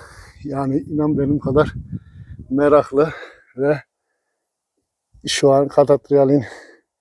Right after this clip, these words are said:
eteklerinde iniş noktası, başka bir iniş noktasını bulamadık.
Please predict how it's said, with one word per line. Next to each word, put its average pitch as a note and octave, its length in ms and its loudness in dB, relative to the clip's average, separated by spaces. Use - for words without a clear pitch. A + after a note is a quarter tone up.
eteklerinde C#3 840 4
iniş D3+ 340 6
noktası, C#3+ 520 2
başka D3 320 2
bir D3 80 2
iniş C#3 280 2
noktasını B2+ 520 -4
bulamadık. D3 640 2